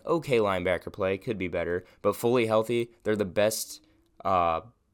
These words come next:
best hand-in-hand team offensively and defensively. They are the most balanced team in the league, in my opinion, when fully healthy. Um, teams like the Chiefs and the Bucks,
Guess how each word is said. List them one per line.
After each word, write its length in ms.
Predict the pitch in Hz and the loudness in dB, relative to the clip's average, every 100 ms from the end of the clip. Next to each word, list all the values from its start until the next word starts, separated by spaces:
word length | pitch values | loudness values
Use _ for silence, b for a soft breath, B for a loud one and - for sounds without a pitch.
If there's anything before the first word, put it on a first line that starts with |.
| _ _ _ - | _ _ _ -4
best 300 | 107 104 - | -2 -2 -4
hand-in-hand 580 | 104 104 101 107 95 87 | -4 -4 -4 -6 -6 -6
team 260 | 95 87 | -8 -4
offensively 640 | 90 90 92 92 90 95 92 | -2 -2 -4 -6 -6 -4 -6
and 100 | 87 | -6
defensively. 720 | 87 87 80 82 82 80 - b b b b | -8 -8 -10 -10 -12 -12 -14 b b b b
They 500 | 95 98 98 98 - _ _ _ _ - | 0 2 2 0 -2 _ _ _ _ -2
are 100 | 95 | -2
the 100 | 90 | 0
most 300 | 87 95 - | -2 -2 0
balanced 460 | 95 101 110 107 - | 2 4 2 -2 -4
team 180 | 104 101 | -4 -2
in 60 | |
the 80 | 101 | -2
league, 240 | 95 98 | 0 0
in 80 | 98 | 0
my 120 | 95 | 0
opinion, 400 | 95 107 98 98 | -2 -4 -6 -4
when 160 | 95 90 | -6 -6
fully 340 | - 92 90 | -4 -2 -2
healthy. 460 | 92 90 107 107 110 b b b b - | -2 -2 0 -2 -4 b b b b -8
Um, 520 | 92 85 82 85 82 | -4 -2 -2 -4 -10
teams 200 | - 101 | -8 -4
like 120 | 95 - | -6 -6
the 80 | |
Chiefs 640 | 85 - 104 104 - - - - | -10 -6 -2 -4 -4 -10 -12 -12
and 100 | 92 | -10
the 60 | 82 | -4
Bucks, 560 | 92 95 98 - - | 0 0 -2 -10 -18